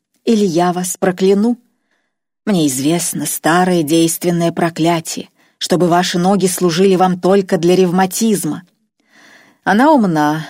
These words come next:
хорошо все просчитывает, предсказывает наши поступки. И вы хотите сказать, такая женщина спрячет Гройса в гараже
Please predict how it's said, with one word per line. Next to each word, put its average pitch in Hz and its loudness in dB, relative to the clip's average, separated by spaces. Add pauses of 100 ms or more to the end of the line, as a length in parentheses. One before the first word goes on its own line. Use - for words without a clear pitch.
(120)
хорошо 185 2
все 220 0
просчитывает, 147 -4 (340)
предсказывает 208 2
наши 190 -2
поступки. - -4 (500)
И 160 0
вы 180 2
хотите 175 -2
сказать, 143 -6 (420)
такая 196 2
женщина 170 0
спрячет 196 0
Гройса 170 0
в 160 -4
гараже 151 0